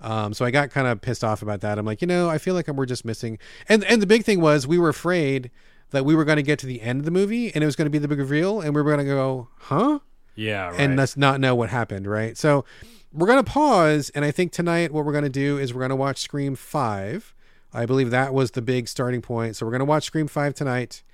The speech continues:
Speaker 1: and then we're gonna rewatch Scream six, and hopefully it's gonna make more sense.
Speaker 2: Okay, yeah.
Speaker 1: So, yeah, do not, do not jump into six if you haven't seen five.
Speaker 2: It's like one of those game things where if you have, you have to play the first game, like I told you with Jedi.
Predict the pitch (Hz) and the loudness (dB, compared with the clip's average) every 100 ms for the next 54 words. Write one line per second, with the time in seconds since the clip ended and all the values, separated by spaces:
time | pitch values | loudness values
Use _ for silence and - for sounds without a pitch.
0 | - - - - - 123 123 123 123 120 | -20 -20 -20 -20 -10 -4 -2 -2 -2 -2
1 | 117 117 131 165 156 156 131 123 120 139 | -4 0 2 2 2 2 0 -2 -6 -2
2 | 170 160 151 135 131 - - - - - | 0 2 2 2 0 -6 -10 -12 -16 -8
3 | 139 135 131 120 - - 151 123 - 117 | -4 -2 -4 -8 -8 -4 -2 -4 -8 -4
4 | 131 120 123 - 120 113 - 107 - - | -4 -4 -6 -4 -4 -4 -6 -10 -12 -14
5 | 98 98 - - 107 107 104 98 87 82 | -16 -16 -16 -16 -14 -14 -10 -12 -12 -16
6 | - 92 87 104 104 101 127 123 117 160 | -14 -10 -8 -8 -10 -6 -2 -2 0 2
7 | 185 185 135 170 185 143 160 160 165 143 | 2 2 0 0 0 0 -2 -2 -4 -4
8 | - 160 - 131 123 120 107 120 - 98 | -4 -4 -4 -4 -4 -4 -6 -10 -8 -12
9 | 90 85 - _ 147 131 139 123 120 - | -12 -16 -20 _ -6 -4 -2 0 -2 -2
10 | 117 135 143 - 85 85 90 87 98 98 | -2 -2 -6 -10 -14 -12 -12 -8 -8 -10
11 | - 98 - - 101 92 104 104 - 90 | -10 -12 -12 -10 -10 -8 -8 -10 -10 -12
12 | 80 95 - 95 87 104 92 92 87 - | -12 -16 -14 -12 -10 -10 -10 -12 -12 -8
13 | 113 110 73 | -6 -6 -12